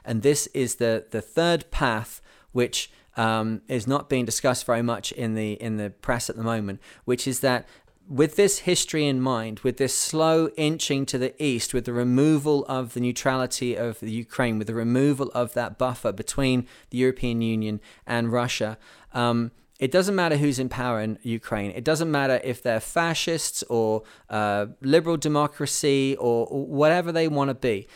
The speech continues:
From Russia's point of view, under their version of the Monroe Doctrine, they have a line in the sand. They have, they have put up with nato coming more and more to the east from their point of view. I'm not saying either of these sides is right. I'm saying that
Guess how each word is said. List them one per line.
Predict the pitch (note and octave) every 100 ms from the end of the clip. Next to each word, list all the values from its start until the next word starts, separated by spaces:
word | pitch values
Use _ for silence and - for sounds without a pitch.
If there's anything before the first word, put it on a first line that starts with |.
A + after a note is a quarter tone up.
| -
From | - B2 B2
Russia's | D#3 F3 G3
point | - E3+ E3
of | C3
view, | B2 A2+ G#2+ G#2 - _
under | B2+ B2+
their | A2 C#3 D#3+
version | C#3 B2+ A#2+ -
of | A#2+
the | A2+
Monroe | A#2 A2+ A#2 A2+ A2
Doctrine, | - A2+ G#2 - G2 G2 - - _
they | B2+ C3+ E3
have | D3 C3
a | A#2
line | A#2 B2 B2 B2
in |
the | A#2+
sand. | - A#2 G2+ F#2 G#2 - _
They | - B2+
have, | B2+ B2+ A2+ - _ _ G4+ - _ _
they | B2 B2+
have | B2 A#2
put | - F3+ E3
up | D#3+ -
with | A#2 A#2
nato | B2+ B2+ C3 - A2
coming | A2 C3 B2 A#2+
more | A#2+ A#2+
and | A#2+
more | A2+ A2+
to | -
the | F#2+ -
east | C3+ E3+ -
from | - - B2
their | A#2 G#2 C3 C3+
point | - C3+ B2+
of | C#3
view. | A#2+ B2 C#3
I'm | C3 B2+
not | B2+
saying | - C3 B2
either | - B2 C3
of | B2+
these | A#2+ B2
sides | - A#2+ A2+
is | A#2
right. | A2 A2+ B2+ -
I'm | A2+
saying | - A#2 A#2
that | G#2